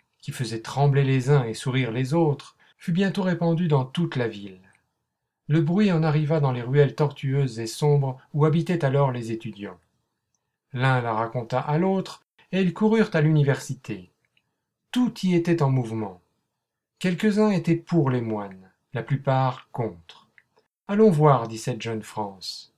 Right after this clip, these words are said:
Ils partent, ils arrivent en grande troupe, » dit Calvin, «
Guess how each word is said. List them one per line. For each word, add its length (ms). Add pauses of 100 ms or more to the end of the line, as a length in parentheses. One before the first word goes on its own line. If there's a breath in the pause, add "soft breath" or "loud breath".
(460)
Ils 140
partent, 480 (420)
ils 200
arrivent 320
en 80
grande 280
troupe, » 320 (120)
dit 100
Calvin, « 460